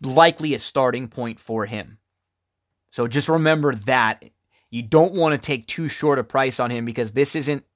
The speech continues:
the goal. This is just starting point, point A, and then let's get a race under him. And then this is a horse they'll, they'll probably stretch back out. As you see, he ran well at Del Mar. Plenty of options at Del Mar. They go right back and run in the San Diego if they want.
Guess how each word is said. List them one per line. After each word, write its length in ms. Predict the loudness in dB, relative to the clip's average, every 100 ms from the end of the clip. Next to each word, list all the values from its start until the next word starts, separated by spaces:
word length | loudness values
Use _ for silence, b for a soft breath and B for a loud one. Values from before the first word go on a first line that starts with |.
| _
the 140 | -8 -8
goal. 520 | -2 -2 -2 -6 -10 b b -6
This 200 | -4 -4
is 120 | -2
just 360 | 2 0 -2 _ _ _
starting 520 | -6 4 4 4 -2
point, 420 | -6 -6 -6 -10
point 280 | -6 -6 -6 -4
A, 380 | -2 -2 -4 -8 b b b b b
and 200 | -4 -2
then 320 | 0 -2 -4 -4
let's 160 | -2
get 120 | 0
a 60 | 2
race 260 | 2 2 0
under 220 | -2 -2
him. 260 | -2 -4 -8 b
And 80 | -6
then 120 | -4
this 140 | -2 -4
is 80 | 0
a 40 |
horse 200 | 2 2
they'll, 280 | 0 -2 -4 _ -4
they'll 120 | -4
probably 280 | -2 -2 -4
stretch 320 | -6 -6 0
back 240 | -2 2
out. 220 | 4 4
As 140 | 0 -8
you 80 | -8
see, 360 | -6 -6 -8 b
he 140 | _ -6
ran 240 | -4 -2
well 240 | 4 4 4
at 120 | 2
Del 180 | 0 2
Mar. 400 | 4 4 2 b b
Plenty 240 | -8 -6 -4
of 80 | 0
options 400 | 0 0 -4 -2
at 160 | -2
Del 160 | -2 0
Mar. 340 | 2 2 0 B -12
They 100 | -4
go 140 | 0
right 200 | 0 0
back 200 | -2 -2
and 100 | -4
run 120 | -6
in 80 | -6
the 40 |
San 220 | -8 -8 -4
Diego 380 | -2 0 0
if 140 | 0 0
they 120 | -2
want. 340 | 0 0 -2